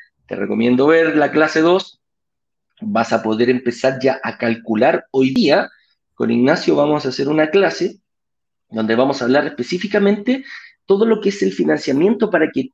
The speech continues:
tú puedas ser capaz solo de empezar a ya delinear una estrategia y ver en base a los dividendos que pagas, a tus deudas que tienes,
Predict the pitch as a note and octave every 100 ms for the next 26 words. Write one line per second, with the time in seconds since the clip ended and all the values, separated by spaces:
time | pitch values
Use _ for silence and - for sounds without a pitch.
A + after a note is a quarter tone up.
0 | - D#4 D#4+ D4+ C4+ B3+ - - - F#3
1 | G#3+ D4+ - - - F4 G3+ B3+ F#4+ -
2 | _ _ _ - F#3+ F#3 F3+ - C4 D#4+
3 | - - G3 F#3+ A3 G3+ G3 F#3+ F#3 G#3
4 | G#3+ G3 - E3+ D#3 A2 A#2 - _ _
5 | - A3+ F4+ C3+ - - D#3+ F3 A3 F3+
6 | B2+ - C3 B2+ A#2 A#2 D3+ A#3+ G#3+ G#3
7 | F#3+ G3 E3+ F#3 - - - A2+ F3 F#3+
8 | F#3 E3 F#3 F#3 F#3+